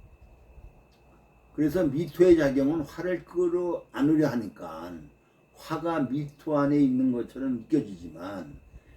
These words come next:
지지와 지지의 관계로 보면은 외부에서 일어나는 겁니다. 진토가 이렇게 표면 안에 있으니까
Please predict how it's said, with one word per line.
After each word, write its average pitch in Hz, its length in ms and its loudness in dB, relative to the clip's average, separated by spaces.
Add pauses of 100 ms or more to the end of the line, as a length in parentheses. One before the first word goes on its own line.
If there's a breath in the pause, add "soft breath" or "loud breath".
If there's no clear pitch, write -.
(240 soft breath)
지지와 143 520 2
지지의 143 460 2
관계로 117 760 -4
보면은 110 680 -8
외부에서 131 920 2
일어나는 95 340 -10
겁니다. - 220 -20 (1300 soft breath)
진토가 165 480 -2
이렇게 165 300 0
표면 185 480 -4
안에 117 300 -2
있으니까 107 520 -8